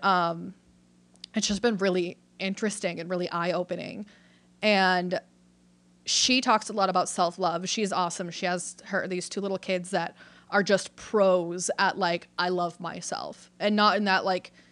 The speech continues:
shitty little kid way of, like, selfishness or anything like that. Like, they literally do just understand that they are worthy of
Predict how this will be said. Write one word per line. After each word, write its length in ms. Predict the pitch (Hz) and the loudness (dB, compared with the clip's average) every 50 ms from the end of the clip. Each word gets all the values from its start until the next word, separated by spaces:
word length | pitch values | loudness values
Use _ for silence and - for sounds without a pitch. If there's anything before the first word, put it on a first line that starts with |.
| _ _ - | _ _ -6
shitty 460 | - - - - - 220 208 202 202 | -2 2 4 6 6 6 6 4 2
little 220 | 196 202 185 185 | 2 2 0 0
kid 240 | - - - 208 185 | -2 -2 -2 -2 0
way 440 | 175 175 170 165 165 160 170 170 - - - | 0 -2 -2 -2 -2 -4 -6 -8 -10 -6 -6
of, 180 | 196 180 185 | -4 -2 0
like, 160 | 220 - 175 | -2 -2 -2
selfishness 840 | - - - 202 180 170 - 180 170 - - - 117 120 170 - - | -2 -2 0 0 0 0 -2 -4 -6 -6 -8 -8 -8 -8 -6 -6 -4
or 80 | 165 190 | -2 -2
anything 300 | 180 185 175 - 190 185 | -2 -2 -4 -6 -6 -4
like 180 | 170 175 175 | -4 -4 0
that. 280 | - 190 185 175 175 - | 2 2 2 2 2 -2
Like, 180 | 190 175 - - | -6 -8 -6 -6
they 140 | 185 185 | -4 -4
literally 460 | 185 190 190 196 190 185 180 180 180 180 | -2 0 2 2 2 2 0 0 -2 -2
do 180 | 165 180 180 | -2 -2 -4
just 280 | 175 180 180 - - - - - - - - - - - _ _ _ _ _ | -4 -6 -8 -10 -10 -14 -18 -20 -20 -20 -20 -20 -20 -20 _ _ _ _ _
understand 540 | 190 208 208 196 190 - - 214 190 185 185 | 2 2 2 2 0 0 0 2 2 2 0
that 100 | 165 - | -2 -2
they 140 | - 185 190 | -2 0 0
are 140 | 175 170 170 | 0 0 0
worthy 640 | 165 175 170 175 180 175 170 170 185 185 180 - - _ _ _ | -2 -2 0 0 0 -2 -4 -6 -6 -8 -10 -12 -16 _ _ _
of 600 | 190 180 175 175 170 170 170 - - - - - | 2 4 4 2 0 -4 -8 -14 -16 -20 -20 -20